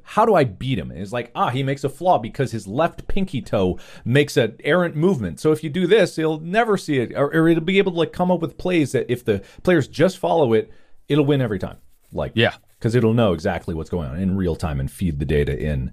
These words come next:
Speaker 1: There's kind of applications. You, we could sit here and talk for hours and come up with applications that, like, yeah, that could happen.
Speaker 2: But what it's more about is the wages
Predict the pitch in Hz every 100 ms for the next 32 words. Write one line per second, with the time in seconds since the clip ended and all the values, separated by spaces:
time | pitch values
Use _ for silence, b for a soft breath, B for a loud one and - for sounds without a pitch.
0 | B B 147 131 - 156 143 120 113 110
1 | 131 98 92 160 131 185 147 - 135 127
2 | 92 104 95 - - 90 60 - 76 123
3 | 110 104 98 95 95 101 - 87 78 95
4 | - - - - 90 101 92 82 - _
5 | _ - 113 90 _ _ _ _ _ _
6 | _ 139 135 120 208 226 175 151 127 127
7 | _ _ 131 120 104 - 120 120 113 101
8 | 98 _ _ _ _ - - 113 139 156
9 | 143 110 95 90